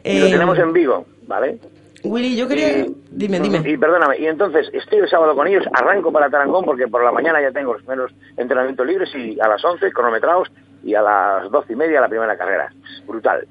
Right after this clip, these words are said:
Speaker 2: Pues yo
Speaker 1: Entonces,
Speaker 2: tenía,
Speaker 1: es brutal.
Speaker 2: yo, yo me preguntaba ayer precisamente eso que, que iba a hacer Willy, si iba a estar en Omarisquiño, si se iba a ir a Cuenca, pero es que resulta que te divides y te da para las dos
Speaker 1: Sí,
Speaker 2: cosas.
Speaker 1: señor.
Speaker 2: <laughs>
Speaker 1: Ahí, ahí, ahí, como tiene que ser, porque los amigos, eh, como Pipi no se pueden abandonar ahora en estos momentos, eh, necesitan todo nuestro apoyo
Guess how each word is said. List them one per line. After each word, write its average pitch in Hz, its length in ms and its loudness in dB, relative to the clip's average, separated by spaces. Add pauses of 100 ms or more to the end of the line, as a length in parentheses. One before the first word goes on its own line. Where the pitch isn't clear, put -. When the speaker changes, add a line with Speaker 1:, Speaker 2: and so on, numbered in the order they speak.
(140)
Speaker 2:
Pues 185 180 -2
yo 196 80 2
Speaker 1:
Entonces, 233 180 -2
Speaker 2:
tenía, 247 140 0
Speaker 1:
es 233 40 -4
brutal. 208 240 0
Speaker 2:
yo, 240 60 -4
yo 240 120 0
me 269 180 0
preguntaba 220 600 2
ayer 220 240 2
precisamente 214 580 0
eso 202 220 0
que, - 80 -2
que 190 140 2
iba 196 80 2
a 202 40 4
hacer 202 180 2
Willy, 202 220 4
si 196 120 2
iba 190 80 4
a - 20 0
estar 202 180 2
en 202 80 4
Omarisquiño, 190 560 2
si 170 140 0
se 196 80 2
iba 202 120 4
a - 20 4
ir 202 80 2
a 190 60 0
Cuenca, 202 360 2 (260)
pero 180 120 0
es 175 60 -4
que 233 100 4
resulta 233 280 6
que 220 120 2
te 226 80 6
divides 220 400 4
y 240 80 2
te 196 80 2
da 208 120 6
para 208 160 4
las 190 160 2
dos 196 140 0
Speaker 1:
Sí, 196 60 -6
Speaker 2:
cosas. 180 320 4
Speaker 1:
señor. 131 200 4
Speaker 2:
<laughs> 123 320 0
Speaker 1:
Ahí, 127 360 4
ahí, 131 180 4
ahí, 123 240 2
como 117 220 0
tiene 139 200 0
que 123 120 0
ser, 139 160 2
porque 120 180 0
los 135 140 2
amigos, 170 360 2 (360)
eh, 135 160 2
como 139 200 0
Pipi 151 240 -2
no 143 120 -2
se 139 80 0
pueden 131 280 0
abandonar 123 460 2
ahora 110 260 2
en 110 60 -8
estos 110 180 -8
momentos, 113 380 -6
eh, 92 180 -6
necesitan 120 460 -6
todo 120 80 0
nuestro 117 240 -4
apoyo 175 380 -2